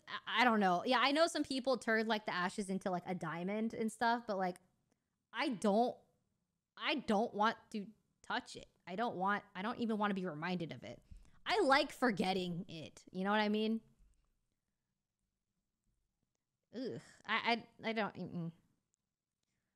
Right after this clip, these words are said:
It reminds me of when, like, my grandpa died, and so my mom took my sister and I to go see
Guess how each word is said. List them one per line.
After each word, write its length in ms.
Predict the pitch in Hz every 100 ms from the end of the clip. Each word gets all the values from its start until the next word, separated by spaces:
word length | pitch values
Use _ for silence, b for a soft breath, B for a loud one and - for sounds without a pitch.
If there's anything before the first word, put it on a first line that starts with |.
| _
It 80 | 262
reminds 400 | 285 277 294 294
me 80 | 415
of 80 | 320
when, 180 | 277
like, 260 | 262 196 - _ _ _ _ _ _ _ _ _ -
my 140 | 247
grandpa 600 | 160 180 185 214 - 254
died, 460 | 240 269 269 294 -
and 160 | 226 220
so 160 | 240 226
my 180 | 214
mom 340 | 196 180 196 214
took 220 | 254 233
my 100 | 214
sister 300 | - 202 214
and 80 | 214
I 120 | 220
to 80 | 214
go 180 | 196 190
see 560 | - - 202 214 240